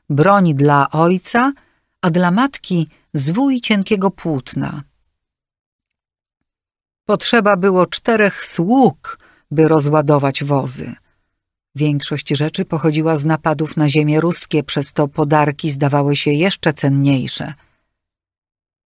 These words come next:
Ojciec przyjął wszystko, nawet nie kryjąc satysfakcji,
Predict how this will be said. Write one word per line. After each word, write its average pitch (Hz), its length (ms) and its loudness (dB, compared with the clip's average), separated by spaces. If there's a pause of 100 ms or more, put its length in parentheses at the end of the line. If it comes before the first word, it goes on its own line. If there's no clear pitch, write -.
(160)
Ojciec 277 680 -2
przyjął 160 520 2
wszystko, - 680 -4
nawet 247 320 0
nie 208 140 2
kryjąc 160 640 -2
satysfakcji, 156 1040 -2